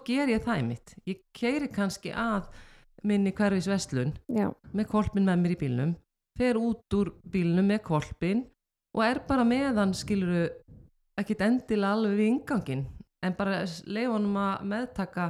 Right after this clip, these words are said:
Speaker 1: það sem er að gerast, kerrur að rúlla út með skrölti, þú veist, fólk að fara inn og út, það er matarlykt,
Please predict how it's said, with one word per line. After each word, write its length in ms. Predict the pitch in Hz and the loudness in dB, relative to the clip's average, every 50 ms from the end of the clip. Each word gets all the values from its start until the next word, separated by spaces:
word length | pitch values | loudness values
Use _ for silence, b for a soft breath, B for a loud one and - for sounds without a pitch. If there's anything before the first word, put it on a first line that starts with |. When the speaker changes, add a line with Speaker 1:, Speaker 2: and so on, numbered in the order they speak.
| 151 165 | -2 -4
Speaker 1:
það 80 | 185 170 | -4 -2
sem 120 | - 185 | 0 0
er 80 | 185 175 | -2 -2
að 80 | 165 - | -2 -2
gerast, 420 | 214 240 247 202 127 131 - - | 0 0 2 2 2 0 -2 -2
kerrur 440 | - 190 190 196 185 185 190 190 180 | -2 0 0 0 0 0 0 0 0
að 120 | 180 175 170 | 0 0 2
rúlla 280 | 196 196 190 185 170 | 2 4 4 2 2
út 320 | 175 196 202 202 196 - _ - | 2 2 2 2 0 -2 _ -4
með 160 | 190 185 175 | -2 -2 -2
skrölti, 560 | - - 190 190 180 - - - - - 190 185 - | -2 -2 0 0 -2 -2 -6 -8 -2 0 0 0 0
þú 580 | - - - - - - - - _ _ - | -4 -16 -20 -20 -20 -20 -20 -20 _ _ -6
veist, 160 | 202 202 - - | -6 -6 -6 -4
fólk 320 | - 190 196 - - - | -2 -2 -2 -2 -4 -6
að 80 | 196 175 | -6 -4
fara 180 | 190 185 175 | -2 -2 0
inn 160 | 180 175 180 | 0 0 0
og 220 | 175 170 170 175 175 | 2 2 2 0 0
út, 140 | 175 170 - | -2 -4 -2
það 100 | 214 208 | -2 0
er 60 | 202 | 2
matarlykt, 800 | 170 160 160 165 160 - 165 160 160 165 165 160 160 - - _ | 2 2 2 0 -2 -2 -2 -2 0 0 0 -2 -4 -6 -14 _